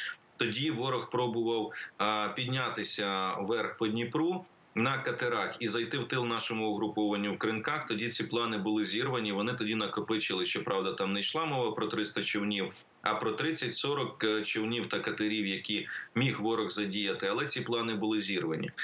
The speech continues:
Потім були дії в районі островів неодноразово. На, за них постійно йде, е, боротьба і бойові сутички між нашими підрозділами і ворожими.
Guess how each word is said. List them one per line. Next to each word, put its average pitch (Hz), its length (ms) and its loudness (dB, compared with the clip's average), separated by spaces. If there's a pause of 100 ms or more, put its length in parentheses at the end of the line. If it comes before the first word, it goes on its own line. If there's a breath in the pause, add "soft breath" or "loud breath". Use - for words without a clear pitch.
(160 loud breath)
Потім 156 300 2
були 143 220 0
дії 127 280 0
в 113 60 0
районі 117 340 0
островів 117 560 0
неодноразово. 104 1000 2 (340 loud breath)
На, 107 720 2
за 117 140 0
них 135 220 0
постійно 120 500 0
йде, 104 320 2
е, 95 680 2
боротьба 101 520 2 (100)
і 101 220 0 (120)
бойові 110 500 2
сутички 107 540 0
між 101 180 0
нашими 98 380 0
підрозділами 95 720 2
і 101 80 0
ворожими. 123 640 0